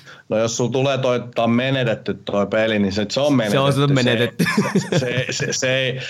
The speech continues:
Speaker 1: se ei siitä muutu. Eli mä oon aina sanonut, mä en tiedä, monessa videolla se välittyy meidän kisoissa. Aika hirveästi mä toistelen itselle, muista, että tää on vaan päästä kiinni.
Speaker 2: Mm.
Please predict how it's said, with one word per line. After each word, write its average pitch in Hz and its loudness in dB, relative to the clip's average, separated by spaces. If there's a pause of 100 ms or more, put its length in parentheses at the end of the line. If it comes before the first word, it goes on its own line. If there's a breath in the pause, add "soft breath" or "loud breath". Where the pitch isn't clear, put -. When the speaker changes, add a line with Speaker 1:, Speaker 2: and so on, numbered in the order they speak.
(140 loud breath)
Speaker 1:
se 165 0
ei 180 2
siitä 156 2
muutu. 156 2 (260 loud breath)
Eli 123 0
mä 135 2
oon 151 2
aina 151 2
sanonut, 131 0 (120)
mä 135 0
en 135 0
tiedä, 147 0
monessa 143 0 (200)
videolla 143 2
se 131 -2 (140)
välittyy 135 0
meidän 117 0
kisoissa. 120 -2 (140)
Aika 123 0
hirveästi 123 0
mä 120 2
toistelen 117 0
itselle, 104 -2
muista, 113 0
että - -8
tää 104 2
on 104 0
vaan 110 2
päästä 101 -2
kiinni. 85 -2
Speaker 2:
Mm. 107 0